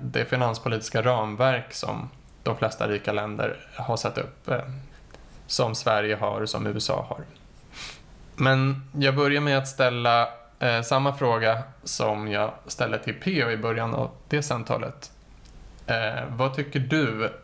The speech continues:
Borde ett rikt land som Sverige sträva efter B N P-tillväxt?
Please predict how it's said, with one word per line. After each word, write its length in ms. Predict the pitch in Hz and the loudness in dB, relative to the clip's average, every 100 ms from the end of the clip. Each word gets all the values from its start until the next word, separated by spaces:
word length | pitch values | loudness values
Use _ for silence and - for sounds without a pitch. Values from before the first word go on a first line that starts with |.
| - - - | -20 -10 0
Borde 600 | 131 151 139 151 160 - - - - - - | 2 2 2 2 2 -2 -18 -20 -20 -8 -4
ett 160 | 139 | -2
rikt 340 | 139 123 123 127 | 0 -2 -2 -2
land 320 | 117 117 110 | 0 -2 -4
som 280 | - 113 110 | -4 -4 -2
Sverige 720 | - 135 165 147 113 110 95 - | 0 2 2 0 -2 -2 -4 -8
sträva 540 | - - 139 110 123 147 | -8 0 2 4 2 0
efter 560 | - - 107 104 110 - - - - - | -2 -4 -4 -2 -6 -10 -20 -20 -8 -2
B 160 | 131 | -2
N 160 | 107 98 | -2 -4
P-tillväxt? 840 | - 113 - 135 135 - - - | -4 -4 0 0 -2 -8 -14 -16